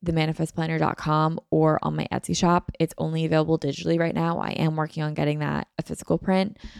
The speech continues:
so stay tuned for that. But that is one method of journaling,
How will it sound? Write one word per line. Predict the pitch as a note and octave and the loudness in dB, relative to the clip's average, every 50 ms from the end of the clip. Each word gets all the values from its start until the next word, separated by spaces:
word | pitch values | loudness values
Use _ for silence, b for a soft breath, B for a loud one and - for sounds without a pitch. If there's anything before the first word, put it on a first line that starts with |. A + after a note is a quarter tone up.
| B B | B B
so | B - - E3+ | B -6 -4 -4
stay | D#3+ - - - - - | -4 -4 -2 -2 -2 -2
tuned | - - F3 E3+ E3+ | 0 -2 -4 -4 -2
for | - - D#3+ | -2 0 0
that. | - - D3+ E3 F#3 A3 _ B B B B B B | 2 2 2 2 0 0 _ B B B B B B
But | - F3 F3+ | 0 2 4
that | F3+ D#3+ - - | 4 2 2 0
is | F3+ E3+ F3 | -4 -6 -8
one | E3 E3 E3 D#3+ D#3+ D#3+ D#3+ | -6 -2 -2 0 0 -2 -2
method | D#3+ D3 D3 - - D3+ D#3 | -2 -4 -4 -2 -4 -4 -4
of | D3 D3+ | -4 -4
journaling, | - D3 D3 D3+ D#3 D#3+ E3 E3 E3 E3 E3+ | -2 -4 -2 -2 -2 -2 -2 -2 -2 -4 -6